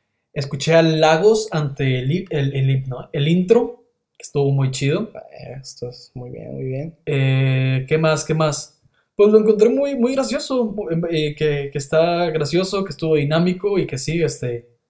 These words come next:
Speaker 1: que, que estamos de vuelta. Eso es como
Speaker 2: Finalmente demostramos que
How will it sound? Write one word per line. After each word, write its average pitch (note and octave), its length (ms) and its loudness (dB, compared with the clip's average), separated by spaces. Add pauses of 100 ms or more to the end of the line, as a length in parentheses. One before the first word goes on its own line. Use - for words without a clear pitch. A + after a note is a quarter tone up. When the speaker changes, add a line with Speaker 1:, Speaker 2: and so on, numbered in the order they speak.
(1080)
Speaker 1:
que, C#3 580 -4
que - 80 -8
estamos G3+ 320 2
de F#3+ 60 2
vuelta. D#3+ 600 2
Eso C#3+ 240 -2
es C#3+ 220 -6
como G#3+ 140 8
Speaker 2:
Finalmente G#3+ 460 8
demostramos D3+ 680 6
que C3 440 2